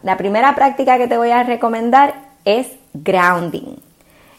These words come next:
En español se podría definir como enraizarse o conectarte con la naturaleza. Y aunque aún tiene que ser más estudiado,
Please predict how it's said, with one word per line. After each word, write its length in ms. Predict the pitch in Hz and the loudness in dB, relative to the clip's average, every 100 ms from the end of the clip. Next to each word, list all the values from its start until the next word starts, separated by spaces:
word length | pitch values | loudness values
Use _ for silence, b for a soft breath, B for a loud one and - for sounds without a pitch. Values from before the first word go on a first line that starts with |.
| b _ | b _
En 140 | 240 247 | 0 2
español 680 | 262 269 269 269 277 285 277 | 0 2 2 4 2 0 0
se 160 | 262 | -4
podría 760 | 226 196 185 185 185 220 233 233 | -2 -2 0 2 4 6 4 4
definir 560 | 233 233 220 220 226 233 | 0 -4 -6 -4 -4 -4
como 280 | 208 175 - | -4 -4 -6
enraizarse 1120 | 180 170 160 160 160 - 214 240 262 - 240 | -10 -4 -2 -2 -8 2 4 4 -2 0 2
o 80 | 190 | 2
conectarte 640 | 185 165 - 160 175 - | 0 -4 -4 -2 -2 -2
con 140 | 190 190 | -2 -2
la 100 | 180 | -2
naturaleza. 760 | 180 175 170 160 - - - - _ b b b b b - | -4 -2 0 0 -4 -10 -14 -16 _ b b b b b -2
Y 100 | 226 | 4
aunque 360 | 214 214 208 190 | 4 2 2 2
aún 320 | 190 269 294 | 4 2 0
tiene 380 | 311 294 294 285 | 0 2 0 0
que 120 | 247 | -4
ser 300 | 240 226 233 | 0 -2 0
más 240 | 185 185 | -4 -4
estudiado, 880 | 220 208 240 254 262 208 170 175 262 | -4 -2 -2 2 2 4 2 0 -2